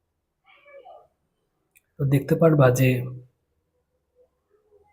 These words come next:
এই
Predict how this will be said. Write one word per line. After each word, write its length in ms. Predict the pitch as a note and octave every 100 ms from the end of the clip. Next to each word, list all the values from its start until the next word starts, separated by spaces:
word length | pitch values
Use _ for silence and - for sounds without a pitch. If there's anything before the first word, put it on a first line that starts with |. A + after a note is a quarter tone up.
| _ _ _ F#5 _ _ _ _ - - - _ _ D4+ D#4 _ _ _ _ _ _ _ - - _ - _ _ _ -
এই 140 | F#3